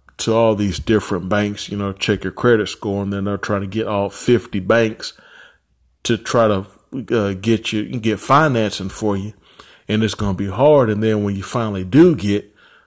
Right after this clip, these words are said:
a bank to, um, finance you for this car, your interest rate's gonna be high because you don't have good credit.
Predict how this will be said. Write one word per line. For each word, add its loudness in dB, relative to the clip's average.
a -6
bank -2
to, -6
um, -6
finance 2
you -4
for -6
this -6
car, 4
your 0
interest 0
rate's 0
gonna -6
be -4
high 2
because 0
you 0
don't -2
have 0
good -4
credit. 0